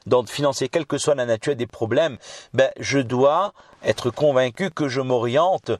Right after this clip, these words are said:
vers celui qui a créé les situations et qui attend que je retourne vers lui pour lui demander son aide. Donc,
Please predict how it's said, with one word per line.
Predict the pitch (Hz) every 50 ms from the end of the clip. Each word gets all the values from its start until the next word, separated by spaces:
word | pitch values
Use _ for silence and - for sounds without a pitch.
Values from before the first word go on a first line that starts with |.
| - - - - _ -
vers | 107 120 143 143 135
celui | - - 127 113 113 123 170 196 165
qui | - - -
a | 120 - _ _
créé | - - - 147 165 202
les | 208 202
situations | 170 - - 135 - - 120 113 - - 131 139 - -
et | - 127
qui | 113 - - 113
attend | 107 98 - _ _ - 160 151 151 143 - - - - - - _
que | - - 131 120 117 -
je | 110 110
retourne | 110 98 104 110 - - 143 139 135 117
vers | 104 110 110 101
lui | 104 117 143 143
pour | - - 113
lui | 110 113
demander | 104 113 110 107 110 110 101 135 151 156 - - - - - _
son | - - - 123 120 117 113
aide. | 139 151 135 104 101
Donc, | 113 135 131 120